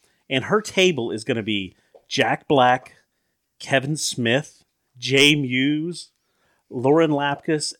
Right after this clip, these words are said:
Reggie Watts, and then a surprise player, which we haven't heard who it's gonna be yet. But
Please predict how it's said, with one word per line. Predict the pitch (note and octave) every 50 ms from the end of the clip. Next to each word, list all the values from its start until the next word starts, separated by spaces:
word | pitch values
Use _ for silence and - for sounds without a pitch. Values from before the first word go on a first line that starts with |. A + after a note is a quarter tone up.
| _ _ _ -
Reggie | A2+ G#2+ A#2+ C3 C#3 C#3+ G3+ F#3+
Watts, | E3+ D3 C#3+ C#3 C3+ C3 B2+ - - -
and | - C3 B2
then | B2 A#2 A#2
a | A2 G#2
surprise | - - A2 - - - B2 A2+ A2 A2 G#2+ G#2 G2 G2+ G2 -
player, | - _ _ - A2 G2 F#2+ F#2 F#2+
which | G2+ - -
we | G#2+ A2
haven't | G#2+ G#2 G2+ G2 G2
heard | - A2 F#2+ G2+
who | G#2 G2+
it's | G2 -
gonna | G#2 G2 F2+
be | F2+ G2+ G2
yet. | F#2+ F#2+ E2+ E2 - - _ _ _ _ _ _ _ _ _ -
But | D3+ C3+ - -